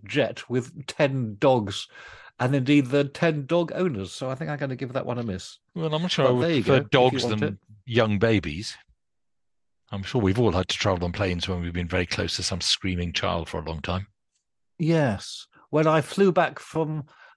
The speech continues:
Speaker 1: California some years ago, sat down getting ready for my eleven-hour flight,
Speaker 2: Hmm.
Speaker 1: and the woman behind me called the stewardess over and said, um, "I ought to warn you that my husband has really bad diarrhea and vomiting."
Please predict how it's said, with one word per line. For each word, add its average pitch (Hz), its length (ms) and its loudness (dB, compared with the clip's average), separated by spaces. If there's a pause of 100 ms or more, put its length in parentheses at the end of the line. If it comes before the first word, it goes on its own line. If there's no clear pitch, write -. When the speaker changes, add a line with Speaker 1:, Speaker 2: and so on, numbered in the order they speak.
(320)
Speaker 1:
California 170 680 0
some 110 320 -6
years 120 180 2
ago, 92 280 -4
sat - 280 -4
down 107 260 -2
getting 110 240 -2
ready 110 180 -2
for - 160 -12
my 101 260 -2
eleven-hour 110 760 0
flight, 110 380 -6 (220)
Speaker 2:
Hmm. 92 220 0
Speaker 1:
and 127 280 0
the 127 240 2
woman 135 280 0
behind 127 520 -2
me 92 220 -10 (340)
called 131 180 2
the 120 60 0
stewardess 117 460 0
over 107 260 -4
and 107 120 -8
said, 107 220 -2 (400)
um, 123 220 -2
"I 127 120 0
ought 156 180 2
to 135 80 -4
warn 135 280 0
you 107 140 0
that 120 200 0
my 117 180 -4
husband 117 560 -4
has 113 260 -4 (380)
really 127 320 4
bad 113 320 -2
diarrhea 113 580 0
and 107 160 -6
vomiting." 101 520 -6